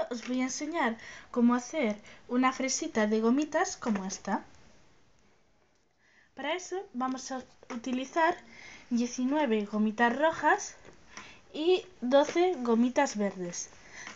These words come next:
También vamos a utilizar un ganchillo, eh, puede ser como este, de la, que de plástico, o también puede ser de hierro, da igual. Bueno, empecemos. Primero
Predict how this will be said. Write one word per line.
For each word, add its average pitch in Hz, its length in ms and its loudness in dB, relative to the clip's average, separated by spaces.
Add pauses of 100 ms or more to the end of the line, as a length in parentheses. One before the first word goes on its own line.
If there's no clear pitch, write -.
También 320 500 2
vamos 277 320 2
a 285 60 6
utilizar 285 520 0 (160)
un 226 200 2
ganchillo, 302 600 2 (880)
eh, 208 500 0 (240)
puede 240 300 2
ser 247 280 0
como 208 260 0
este, 359 420 0
de 226 180 0
la, 202 360 0 (220)
que 208 420 2
de 196 120 -4
plástico, 294 720 2 (340)
o 233 140 -4
también 247 260 4
puede 262 240 2
ser 285 200 4
de 226 120 2
hierro, 180 320 -6
da 214 140 0
igual. 180 340 -6 (580)
Bueno, 220 280 0 (440)
empecemos. 233 760 0 (1400)
Primero 320 420 -2